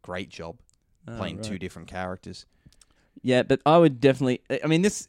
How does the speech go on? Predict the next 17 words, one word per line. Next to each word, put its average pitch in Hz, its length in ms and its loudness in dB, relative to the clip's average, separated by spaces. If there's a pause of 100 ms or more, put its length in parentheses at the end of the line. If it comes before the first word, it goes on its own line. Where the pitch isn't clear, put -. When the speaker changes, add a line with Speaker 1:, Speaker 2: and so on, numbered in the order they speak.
Speaker 2:
it's, - 400 -6 (220)
th-, 175 160 -2
this 185 160 -4
is 196 60 -8
the 185 80 -4
problem 139 320 -4
with 117 120 -8
ha-, 127 140 -6
not 123 240 -4
having 117 260 -8
done 110 140 -8
a 104 60 -10
podcast 107 560 -10
in 104 80 -14
quite 104 280 -8
a 101 40 -10
while. 98 460 -10